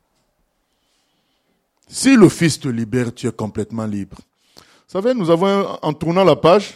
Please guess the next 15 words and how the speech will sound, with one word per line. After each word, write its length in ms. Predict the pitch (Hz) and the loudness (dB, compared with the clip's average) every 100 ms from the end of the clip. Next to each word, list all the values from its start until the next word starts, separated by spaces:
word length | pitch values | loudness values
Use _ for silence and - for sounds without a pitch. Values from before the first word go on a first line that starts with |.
| _ | _
dans 160 | 135 | -6
Jean 160 | 131 160 | -4 -4
chapitre 460 | 156 123 139 - 123 | -4 -6 -6 -8 -6
neuf, 320 | 165 170 _ _ _ _ _ _ | -6 -8 _ _ _ _ _ _
nous 120 | 175 185 | -6 -2
avons 180 | 196 | 0
un 120 | 233 208 | 0 0
épisode 480 | 160 170 147 185 | -2 -2 2 4
intéressant 680 | 165 147 151 143 147 202 180 131 _ _ _ _ _ _ _ _ _ _ - | 2 0 -2 -2 -4 -8 -12 -18 _ _ _ _ _ _ _ _ _ _ -8
d'un 240 | 131 180 | -4 -2
homme 240 | 175 175 139 | 0 -2 -2
qui 100 | 156 | 0
a 60 | |
été 240 | 143 147 139 | 0 0 -4
libéré, 540 | 123 110 117 117 165 | -4 -4 -6 -6 -10